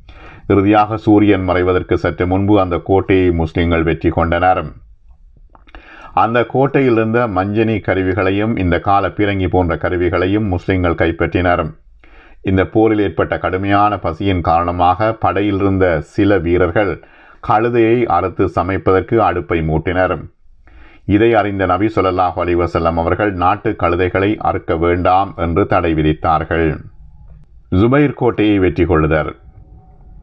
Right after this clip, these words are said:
நாயிம், சாப் ஆகிய கோட்டைகளை வெற்றி கொண்டதற்கு பின்பு நதா பகுதியில் இருந்து யூதர்கள் வெளியேறி ஜுபைர் என்ற கோட்டைக்குள் புகுந்து கொண்டனர். இந்த கோட்டை ஒரு மலை உச்சியில் அமைந்திருந்ததுடன் மிக வலிமை மிக்கதாகவும் இருந்தது.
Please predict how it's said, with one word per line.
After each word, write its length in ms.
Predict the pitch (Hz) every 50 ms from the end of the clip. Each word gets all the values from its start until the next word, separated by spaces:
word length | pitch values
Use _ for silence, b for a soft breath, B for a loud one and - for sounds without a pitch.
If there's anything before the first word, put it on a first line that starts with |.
| - - b b b b b b
நாயிம், 500 | - 110 123 143 156 156 160 165 165 156
சாப் 420 | 156 - 123 120 127 135 123 123
ஆகிய 300 | 120 120 110 104 110 107
கோட்டைகளை 520 | 113 113 104 107 95 110 104 110 104 95 85
வெற்றி 240 | 87 92 - 110
கொண்டதற்கு 460 | 104 101 101 98 95 92 80 80 87 71
பின்பு 360 | 85 80 80 85 113 123 110
நதா 300 | 92 87 87 107 110 107
பகுதியில் 420 | - 95 95 98 90 92 87 82
இருந்து 300 | 82 82 87 98 117 107
யூதர்கள் 440 | 87 90 95 95 104 92 - 90 82
வெளியேறி 600 | 76 82 78 78 78 80 85 90 107 127 127 B B B B B B
ஜுபைர் 480 | 95 101 110 113 120 120 120 113 104
என்ற 240 | - 92 92 87 80
கோட்டைக்குள் 540 | - 90 90 82 80 80 80 - 98 92 85
புகுந்து 360 | - 95 90 90 87 82 85
கொண்டனர். 600 | 78 80 80 82 85 90 92 95 90 - - - _ _ - - - - b b b b b b b
இந்த 200 | - 98 101 95
கோட்டை 360 | - 117 113 117 - - 123
ஒரு 240 | 117 110 107 104 90
மலை 280 | 85 90 95 107 113 104
உச்சியில் 400 | 92 87 80 - 92 90 87 85
அமைந்திருந்ததுடன் 880 | 82 87 92 98 90 87 85 85 80 80 73 76 82 95 113 120 104
மிக 280 | 85 87 90 104 117 113
வலிமை 340 | 113 107 107 104 104 104 95
மிக்கதாகவும் 680 | 90 82 78 90 85 82 80 78 78 85 80 80 80
இருந்தது. 560 | 80 78 80 82 87 85 90 92 90 85 76